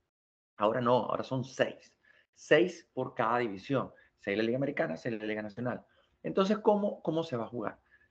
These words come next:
Son seis sembrados, sembrado uno, dos, tres, que son los campeones, eh, de sus divisiones, y cuat-, tres comodines.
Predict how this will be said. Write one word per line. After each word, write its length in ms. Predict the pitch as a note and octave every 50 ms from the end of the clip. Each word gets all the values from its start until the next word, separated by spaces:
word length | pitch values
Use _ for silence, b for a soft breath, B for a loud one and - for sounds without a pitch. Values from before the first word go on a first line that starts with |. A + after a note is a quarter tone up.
| b b _
Son 260 | _ - A#2 A#2 A#2
seis 220 | - C3 A#2+ B2
sembrados, 600 | - E3 E3 E3+ F3 D3+ C3 B2+ C#3+ - - - -
sembrado 560 | - A2 G2+ G#2 G2+ G2+ G#2 A2 A#2 - -
uno, 260 | - C#3 C#3 C#3 C#3 C3+
dos, 300 | B2+ B2 B2+ B2+ - -
tres, 320 | - C3+ C#3 C3+ - -
que 100 | - B2+
son 200 | - - A2+ A2
los 100 | G#2+ -
campeones, 680 | - A#2+ A#2 - A#2+ A2 A2+ A2 A2+ B2 C3 - - _ _ -
eh, 360 | C3 B2 A#2 A2+ A2+ A2 G#2+ -
de 220 | A#2 A2+ A2+ A2+
sus 400 | - - - C#3 C#3 C#3 C#3 C#3
divisiones, 600 | D3+ D#3 F3+ F#3+ F#3 - E3+ C#3+ C#3+ D#3+ - _ _ b b b b b b _
y 280 | - G#3 G3 G#3 G#3 - _ _ _ _ _ _ _ _ _ _ _ _ _ _ _ _ _ -
cuat-, 340 | - C#3+ C3+ C3+ - - - -
tres 160 | - C3 B2+
comodines. 580 | - A#2 A2+ G#2 F#2 - - - _ _ _